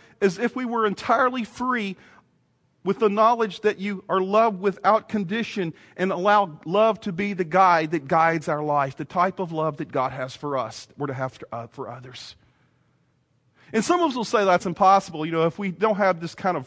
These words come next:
you know, rules and regulations, anarchy will, uh, will be, uh, uh, rampant in the world. What would happen in the world without guilt and shame and rules?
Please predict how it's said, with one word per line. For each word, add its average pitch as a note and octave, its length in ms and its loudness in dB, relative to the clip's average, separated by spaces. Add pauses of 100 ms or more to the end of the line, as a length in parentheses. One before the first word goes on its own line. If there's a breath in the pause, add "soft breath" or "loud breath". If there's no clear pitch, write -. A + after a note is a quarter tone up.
you D#3+ 60 -8
know, C#3 80 -6
rules E3+ 240 -2
and F3+ 80 -6
regulations, E3 640 -2 (240)
anarchy G#3+ 560 0 (300 loud breath)
will, F3 340 0
uh, D3+ 400 6 (300)
will E3 100 -2
be, F3 220 -2
uh, - 180 -2
uh, D3+ 160 -2
rampant F3+ 460 -2
in F3 80 -2
the E3+ 80 -2
world. F3+ 300 -2
What C4 160 4
would A3+ 100 0
happen B3 300 2
in A#3 60 -2
the A3+ 60 -2
world A3 300 2
without G3 300 2
guilt G#3+ 180 0
and G3+ 100 -10
shame A#3 240 -2
and G#3 100 -4
rules? A#3+ 540 0